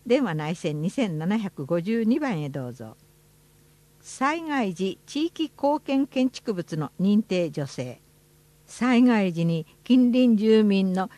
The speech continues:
一時避難先となる建物を災害時地域貢献建築物として認定します。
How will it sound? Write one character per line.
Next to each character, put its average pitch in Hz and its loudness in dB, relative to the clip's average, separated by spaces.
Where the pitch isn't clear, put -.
一 294 -2
時 233 -2
避 185 0
難 247 2
先 - -8
と 240 0
な 240 4
る 160 -4
建 208 0
物 143 0
を 143 -4
災 247 0
害 196 2
時 180 -2
地 277 -2
域 277 -6
貢 240 4
献 240 2
建 220 2
築 - -4
物 139 -8
と - -4
し - -10
て 180 -2
認 175 2
定 156 -2
し 131 -12
ま 135 -4
す。 - -14